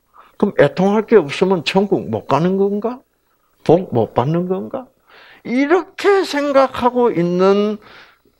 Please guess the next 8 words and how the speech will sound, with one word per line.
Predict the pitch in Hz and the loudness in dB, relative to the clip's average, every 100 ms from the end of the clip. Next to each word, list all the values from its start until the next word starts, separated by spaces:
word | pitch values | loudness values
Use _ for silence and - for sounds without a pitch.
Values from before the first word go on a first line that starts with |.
| _ | _
상황을 | - - - - - 170 151 127 131 120 170 269 269 - - - - | -10 -8 -8 -6 0 2 2 2 0 0 0 0 -2 -14 -20 -16 -10
새술이, | - - 240 262 254 - 254 226 160 117 185 208 | -4 4 4 4 2 -4 -4 0 0 0 -2 0
이 | 208 | 0
말은 | 156 127 143 190 123 | 2 2 2 2 2
예수님의 | 123 135 131 190 185 156 123 113 | 0 0 0 0 0 0 0 -2
새로운 | - - 233 247 160 170 226 302 - _ _ _ | -4 -2 0 0 0 -2 -2 -4 -8 _ _ _
말씀이에요. | 113 113 110 139 113 90 - - - - - | -4 -2 0 0 0 -2 -10 -20 -20 -20 -18
새술을 | - 175 226 233 226 208 202 151 190 - | -4 2 4 4 0 -2 0 2 0 -2